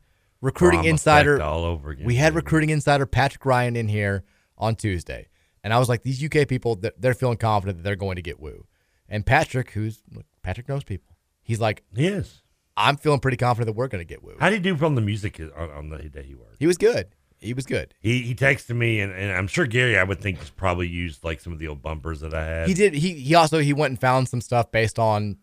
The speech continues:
Speaker 1: like, what we were talking about.
Speaker 2: Okay, good, good.
Speaker 1: He did, we, because we did
Speaker 2: Uh,
Speaker 1: the
Speaker 2: yeah, I apologize. I'm not, usually, I, even when I'm out, I send music. I didn't
Speaker 1: Oh, no, it's fine.
Speaker 2: didn't
Speaker 1: It,
Speaker 2: get around to
Speaker 1: it was all good. Patrick did the same thing because we were talking about,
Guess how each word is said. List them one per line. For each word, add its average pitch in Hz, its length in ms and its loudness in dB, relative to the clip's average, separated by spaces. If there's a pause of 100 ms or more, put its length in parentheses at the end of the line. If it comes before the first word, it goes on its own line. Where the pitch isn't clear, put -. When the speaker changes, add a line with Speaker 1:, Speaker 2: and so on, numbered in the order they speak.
(300)
Speaker 1:
like, 98 120 -10
what 98 180 -6
we 107 80 -8
were 107 40 -6
talking 98 320 0
about. 87 260 -2
Speaker 2:
Okay, 113 200 0
good, 131 300 -4
good. 71 240 -14
Speaker 1:
He 113 100 -2
did, 117 140 0
we, 113 120 -2
because 104 240 -6
we 117 120 -2
did 117 100 0
Speaker 2:
Uh, 82 160 0
Speaker 1:
the 110 240 -2
Speaker 2:
yeah, 85 160 0
I 80 40 0
apologize. 113 500 0
I'm 113 80 2
not, 107 240 4
usually, 165 280 2
I, 127 100 6
even 123 240 0
when 117 80 0
I'm 95 120 0
out, 101 160 4
I 85 60 0
send 87 320 -4
music. 80 400 -8
I 80 100 -2
didn't 80 240 -6
Speaker 1:
Oh, 190 80 6
no, 143 140 8
it's 98 100 -2
fine. 92 240 -2
Speaker 2:
didn't 85 200 -8
Speaker 1:
It, 80 60 -10
Speaker 2:
get 78 140 -8
around 76 300 -10
to - 80 -20
Speaker 1:
it - 80 -12
was 131 100 0
all 135 120 8
good. 107 200 -4
Patrick 147 220 6
did 151 100 -4
the 147 60 -4
same 139 200 0
thing 120 220 -2
because 113 220 -4
we 120 100 -4
were 113 80 -2
talking 104 320 -2
about, 101 260 0